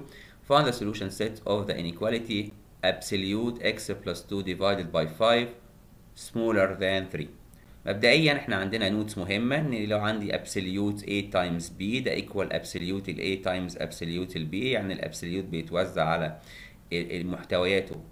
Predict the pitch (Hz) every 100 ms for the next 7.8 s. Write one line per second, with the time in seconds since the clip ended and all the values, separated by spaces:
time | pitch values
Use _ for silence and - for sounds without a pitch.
0 | - - - 95 85 80 76 117 170 123
1 | 143 147 98 - 104 104 104 95 95 101
2 | 101 92 92 87 82 85 87 92 - -
3 | 90 85 78 - 127 117 117 - - -
4 | 101 92 92 92 - 92 90 - 92 98
5 | 101 - 98 98 82 90 90 80 80 92
6 | 92 95 90 90 - - 78 - 82 82
7 | 90 87 87 85 80 82 90 85